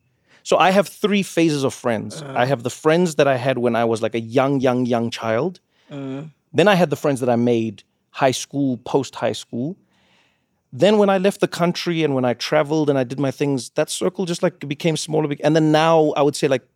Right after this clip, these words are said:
Speaker 1: from the age of twenty something
Speaker 2: Mm.
Speaker 1: until now, I've pretty much maintained my friend circle.
Speaker 2: Yeah, those are solid.
Speaker 1: And then there are just, like, guest appearances that I'll have, like,
Speaker 2: Mm.
Speaker 1: you know, the odd Kramer and, like, Costanza who jumps into my life.
Speaker 2: Mm.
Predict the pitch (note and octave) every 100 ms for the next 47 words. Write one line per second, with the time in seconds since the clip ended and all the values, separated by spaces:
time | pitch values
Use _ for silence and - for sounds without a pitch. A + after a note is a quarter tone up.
0 | _ - D#3+ D#3 D#3 C#3 C3 - - C#3+
1 | C#3+ C3 - A#2+ - G2+ G#2 A2 D3 C#3
2 | C3 C3+ B2 B2 C3+ A#2 A#2 A2+ G2+ G2
3 | G#2 _ _ _ - A#2+ _ - E3+ E3
4 | D#3 D3+ C3 A#2+ C#3 C#3 A#2+ A2+ - B2
5 | A#2+ C#3+ C#3+ E3+ D3 D#3 E3 D3+ A2+ G#2
6 | G#2+ _ _ _ _ - C3+ C3 C3 B2+
7 | B2+ - - D3 D3+ C#3 B2+ C#3 C#3+ -
8 | C#3+ - C#3+ - C#3+ C3 A#2 B2 B2 A#2
9 | A2+ G#2+ A#2 A2+ C#3 D3 C3 B2+ B2 A#2+
10 | B2+ A#2+ - D3 B2+ A#2+ A#2 A#2 A#2+ A2
11 | G#2+ - A#2 - B2+ A2+ A2 A2+ A#2 A2+
12 | A#2 A2 A#2 G#2+ A2 A#2 - D3+ C3 E3